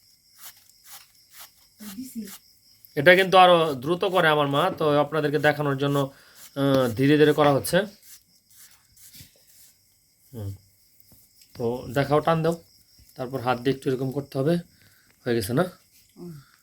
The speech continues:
Speaker 1: গুড, এই তো হয়ে গেছে। <laughs> দেখুন গাইস, এই তো হয়ে গেল কচুর বড়া। এটা কিন্তু এরপর লম্বা হবে এরকম।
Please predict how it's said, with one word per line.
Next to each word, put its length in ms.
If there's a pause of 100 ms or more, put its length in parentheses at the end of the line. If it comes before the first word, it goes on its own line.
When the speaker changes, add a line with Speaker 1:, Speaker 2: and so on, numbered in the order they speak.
(300)
Speaker 1:
গুড, 720
এই 180
তো 160
হয়ে 120
গেছে। 440
<laughs> 1300
দেখুন 280
গাইস, 380 (640)
এই 160
তো 140
হয়ে 160
গেল 160
কচুর 300
বড়া। 280
এটা 160
কিন্তু 300
এরপর 400
লম্বা 340
হবে 220
এরকম। 320